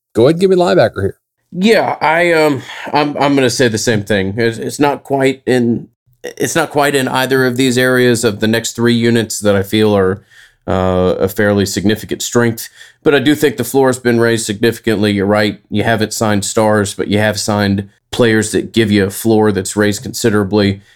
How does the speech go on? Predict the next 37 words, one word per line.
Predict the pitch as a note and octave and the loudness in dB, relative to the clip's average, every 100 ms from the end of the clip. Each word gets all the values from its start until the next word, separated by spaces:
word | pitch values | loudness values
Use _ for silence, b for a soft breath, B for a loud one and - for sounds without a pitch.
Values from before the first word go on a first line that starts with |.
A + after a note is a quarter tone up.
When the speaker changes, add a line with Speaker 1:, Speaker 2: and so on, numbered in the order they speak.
| b - | b -4
Speaker 2:
And, | G2 F#2+ F#2+ | -2 -2 -2
uh, | F#2+ F#2+ F#2 F#2+ G2+ - - | 0 0 0 -2 -4 -8 -6
twenty | A#2+ G#2+ | -2 -2
twenty | G2 G#2+ G2+ | -2 -2 -2
may | G2 G2 | 0 -2
be | F#2+ | 0
the | F#2+ | -2
first | - G2+ G2 G2+ | -2 -4 -2 -2
year, | G2 F#2+ | -2 -2
hopefully, | G#2 G2+ - F#2+ A2+ b b b | -4 -4 -2 -2 -2 b b b
uh, | G2+ F#2 | -4 -2
when | F#2 F#2+ F#2+ | 0 -2 -2
ball's | G#2 F#2+ F#2+ | 0 -2 -4
played | - G#2 F#2+ | -2 0 0
on | F#2 | -2
the | F#2 | -4
field, | A2 G2 F#2+ F#2+ b b b | 0 2 0 -2 b b b
uh, | G2+ | -2
that | G2+ G#2 G#2 | 0 -2 -4
you | |
start | - G#2+ - | -2 -2 -2
to | |
see | - G#2+ | -2 -2
some | - G#2 | 0 -2
of | F#2+ | 0
the | |
younger | F#2+ G2 F#2 | 0 -2 -2
prospects | - G2 G2 G2 F#2 G2 | -2 -2 -2 -4 -4 -2
really, | F#2+ F#2 - b b b | 0 -2 -4 b b b
uh, | F2+ F#2 F2+ | -2 -2 0
carve | A2+ G2+ G2 | -2 0 2
out | F#2 - | 0 -2
positions | F#2+ G2+ G2 G2 F2+ | -4 -2 -2 -4 -2
for | F#2 | -2
themselves | F#2 F2+ F#2+ F#2 F2+ | -2 -2 0 -2 -2
and | F#2+ G2 F#2+ | -4 -4 -6
show | - A2 G2+ F#2+ G2 | -2 0 2 0 -4